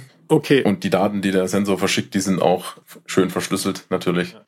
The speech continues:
Speaker 1: Ja, okay, äh, dann bin i-, ich war dann so ein bisschen auf dem falschen Dampfer, sag ich mal. Äh, klar, der Sensor, der, der misst ja nur irgendwelche, äh, Füllstände und so weiter und, ähm, er nimmt ja nicht die Daten an sich, also was für eine Art von Artikel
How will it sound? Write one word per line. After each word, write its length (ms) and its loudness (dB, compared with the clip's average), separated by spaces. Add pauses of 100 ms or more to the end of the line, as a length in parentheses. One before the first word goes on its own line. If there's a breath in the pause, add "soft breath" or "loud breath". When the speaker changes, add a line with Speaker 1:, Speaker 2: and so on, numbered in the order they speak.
Speaker 1:
Ja, 160 4
okay, 320 2
äh, 180 -2
dann 200 2
bin 160 2
i-, 240 -6
ich 200 -8
war 100 6
dann 240 0
so 80 -4
ein 60 -2
bisschen 240 -2
auf 100 0
dem 80 -6
falschen 460 0
Dampfer, 500 2
sag 160 2
ich 100 -2
mal. 400 2
Äh, 140 -2
klar, 400 2
der 160 4
Sensor, 400 2
der, 380 4
der 160 2
misst 340 0
ja 160 4
nur 420 4
irgendwelche, 960 2
äh, 160 -6
Füllstände 760 2
und 100 -4
so 140 0
weiter 480 2
und, 420 0
ähm, 360 4
er 240 2
nimmt 260 0
ja 140 4
nicht 240 -2
die 100 0
Daten 380 2
an 160 0
sich, 420 -2
also 220 -4
was 160 0
für 60 -4
eine 120 0
Art 160 0
von 140 -2
Artikel 540 0